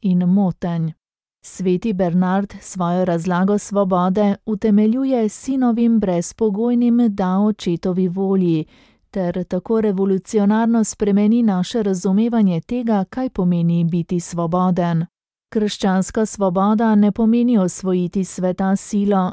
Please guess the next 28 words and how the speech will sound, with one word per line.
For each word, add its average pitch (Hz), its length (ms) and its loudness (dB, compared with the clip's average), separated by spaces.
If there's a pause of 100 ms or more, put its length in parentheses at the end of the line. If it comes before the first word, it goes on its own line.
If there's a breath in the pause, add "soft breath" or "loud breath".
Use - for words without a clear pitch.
(140)
ampak 185 380 0
ga 175 120 -2
ljubiti 196 540 -2
s - 120 -8
križano 220 520 2
ljubeznijo, 185 960 0
ki 185 160 -6
je 170 220 -2
tako 254 340 -6
zelo 233 260 0
velikodušna, 214 1080 -2
da 165 320 -2
svobodno, 208 1000 -2
kot 175 320 -8
eno 185 440 0
v 160 60 -8
Kristusu, 208 840 -4 (220)
želimo 214 580 2
dati 190 380 -2
svoje 175 400 -2
življenje 196 680 2
za 175 200 -2
ta 175 200 -2
svet, 190 540 -2 (120)
da 226 180 0
bi 214 260 0
bil 220 320 0
osvobojen. 208 920 0